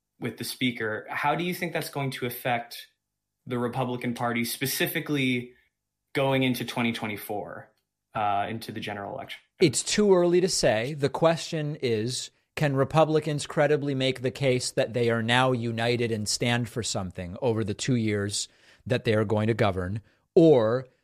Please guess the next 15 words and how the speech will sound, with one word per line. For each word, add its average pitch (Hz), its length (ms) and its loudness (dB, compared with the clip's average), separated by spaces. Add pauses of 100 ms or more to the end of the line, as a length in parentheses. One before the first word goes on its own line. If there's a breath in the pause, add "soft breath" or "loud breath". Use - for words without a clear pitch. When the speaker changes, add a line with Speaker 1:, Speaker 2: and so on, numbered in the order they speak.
(160)
Speaker 2:
does 120 260 0
this 131 260 0
rupture 127 720 0
or 117 140 2
fracture 117 760 -4
get 113 240 -2
worse 127 460 2
and 117 180 -2
worse 110 340 0
and 120 200 -4
devolve 113 460 0
into 120 200 -4
more 113 240 0
partisan 110 540 -2
infighting? 104 680 0